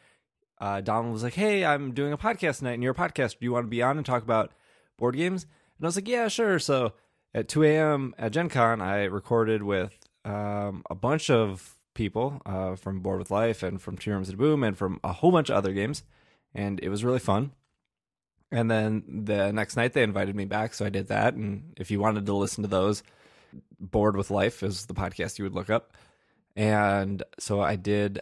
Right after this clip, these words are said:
that. And then afterwards, Alan and Sean from Two Rooms and a Boom approached me, and they were like, "Hey, we wanted to do a podcast, and you have already done it, and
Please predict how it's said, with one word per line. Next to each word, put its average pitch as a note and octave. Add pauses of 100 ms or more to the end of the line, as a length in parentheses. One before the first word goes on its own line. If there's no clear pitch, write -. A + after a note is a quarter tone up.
(100)
that. G2+
And G2+
then G2
afterwards, A2
Alan G2
and G#2
Sean C#3
from G2
Two A2
Rooms G#2+
and G#2+
a B2
Boom D3
approached A2
me, B2+
and C3
they A#2+
were A#2+
like, A#2+
"Hey, F#3
we D3+
wanted D3
to A#2
do A2
a G2+
podcast, A2
and G2 (500)
you G2+
have G#2
already G2+
done C3+
it, F3+
and G2